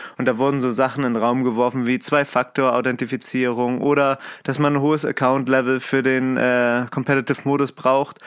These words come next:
Also wir smurfen halt auch, klar, also das wollen wir nicht verheimlichen, aber ja, es ist vielleicht, ich find's eigentlich auch okay, wenn man, wenn man smurft und da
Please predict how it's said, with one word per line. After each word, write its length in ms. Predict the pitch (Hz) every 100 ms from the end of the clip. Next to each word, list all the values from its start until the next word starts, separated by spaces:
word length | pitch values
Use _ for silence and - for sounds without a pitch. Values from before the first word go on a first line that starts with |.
| - - -
Also 460 | 135 127 139 131 -
wir 300 | - 110 139
smurfen 600 | - 160 170 160 147 92
halt 320 | 127 131 - - _ -
auch, 540 | 120 151 175 170 - -
klar, 360 | 147 139 156
also 200 | 135 131
das 300 | 127 127 120
wollen 120 | 139
wir 60 | 143
nicht 160 | 143 -
verheimlichen, 800 | 127 123 147 160 156 156 143
aber 460 | - 131 131 131 131 - - -
ja, 180 | 123 139
es 140 | 143 135
ist 100 | -
vielleicht, 480 | 151 143 143 147 - - - -
ich 160 | -
find's 220 | 190 202
eigentlich 300 | - 160 156
auch 120 | - 143
okay, 360 | 131 135 143
wenn 120 | 151
man, 240 | 151 147 143 - - -
wenn 100 | 151
man 140 | 156
smurft 560 | - 143 143 147 165 -
und 180 | 139 135
da 280 | 135 117